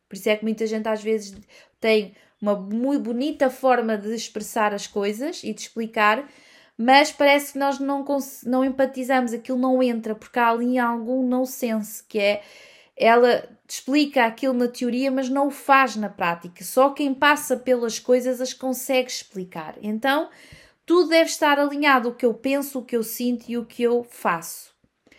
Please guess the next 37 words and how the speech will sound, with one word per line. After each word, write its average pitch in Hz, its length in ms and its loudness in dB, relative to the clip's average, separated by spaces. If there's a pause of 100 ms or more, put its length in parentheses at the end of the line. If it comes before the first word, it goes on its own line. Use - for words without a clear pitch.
(440)
Ah, 226 300 6
e 262 500 0
sendo 240 460 2
verdadeiros. 247 920 -2 (140)
Se - 160 -8
eu 302 80 0
não 320 100 -2
sou 330 220 -2
verdadeira 262 500 2
comigo, 254 400 -4
como 285 200 -2
é 277 80 0
que 277 100 -6
eu 262 80 -2
posso 269 320 0
querer 269 200 -4
que 269 120 -10
os 254 160 -8
outros 269 300 0
o 233 80 -6
sejam? 165 520 -8 (320)
Por 180 140 -10
exemplo, 170 500 -8 (460)
não 165 80 -10
é? 202 260 -8 (360)
Se - 160 -4
eu 311 80 2
não 330 180 0
me 285 160 -2
amo, 311 280 4
como 294 220 -2
é 302 80 2
que 302 120 -8
eu 285 100 -2
quero 285 240 0
ser 277 260 0
amada? 185 640 -2